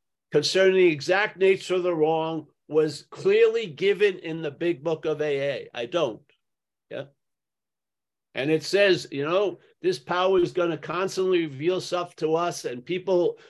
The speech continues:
later on are gonna add on to this. Well, here we are adding on to it. We're giving you a diagnosis of the exact nature of the wrong.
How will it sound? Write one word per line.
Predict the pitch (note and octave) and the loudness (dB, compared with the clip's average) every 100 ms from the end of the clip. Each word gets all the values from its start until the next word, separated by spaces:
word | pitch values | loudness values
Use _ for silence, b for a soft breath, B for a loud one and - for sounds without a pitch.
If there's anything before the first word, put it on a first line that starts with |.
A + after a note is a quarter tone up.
| - | -16
later | B2+ D#3+ F3 E3+ | 0 2 4 2
on | E3 E3+ E3+ | 2 0 0
are | |
gonna | C#3+ D3+ D#3 | 0 0 0
add | C#3 D#3+ E3 | 0 -2 -2
on | E3 E3 | -4 -6
to | - | -8
this. | A2+ G#2+ - | -10 -12 -10
Well, | - D3+ D3+ | -2 0 2
here | D#3+ G3+ | 4 4
we | G3+ F#3+ | 6 6
are | F3+ F3+ F3 D#3 _ | 6 4 0 -4 _
adding | E3 F3+ F3+ | -2 2 0
on | E3 D#3+ D3+ | 0 -4 -4
to | A#2+ G2 | -8 -12
it. | G2 b b b - | -12 b b b -6
We're | A#2+ | -2
giving | - F#3+ F#3+ F#3+ | 4 4 4 2
you | F#3 F3+ | 6 6
a | C3+ | 4
diagnosis | A#2+ F3 G3 F3+ E3 F3 E3 F3+ D#3+ - | 0 0 0 0 0 0 0 -4 -4 -8
of | C3 | -10
the | C3+ | -10
exact | B2 B2 D#3+ F3 - | -10 -2 0 0 -2
nature | D#3+ D#3 - D#3+ | -2 -2 0 2
of | D3 | 4
the | D3 | 2
wrong. | D3+ D3 D3 | 2 0 -2